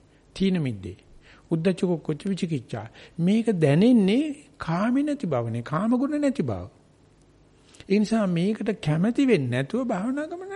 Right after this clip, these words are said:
නැහැ. gedara දින් නැති මේකවත් දන්නේ නැහැ අපි. මේ, මේ හිතකට මේ අයින් කරුවට පස්සේ මෙයාට මේ මෙච්චර නැටිලක් එනවයි කියලා.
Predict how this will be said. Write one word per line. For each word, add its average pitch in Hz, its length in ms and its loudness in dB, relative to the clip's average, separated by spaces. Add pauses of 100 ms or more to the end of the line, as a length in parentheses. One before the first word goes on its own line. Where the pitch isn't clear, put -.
නැහැ. 370 360 -8 (1800)
gedara 160 320 4
දින් 247 200 2
නැති 277 200 0
මේකවත් 269 340 4
දන්නේ 135 240 2
නැහැ 104 140 -2
අපි. 90 180 -12 (1400)
මේ, 143 100 4
මේ 139 120 2
හිතකට 156 500 -2
මේ 156 200 0
අයින් 127 220 0
කරුවට 170 340 0
පස්සේ 190 260 0
මෙයාට 151 300 0
මේ 135 140 2
මෙච්චර 131 300 -2
නැටිලක් 160 540 -2
එනවයි 269 280 0
කියලා. 262 300 -8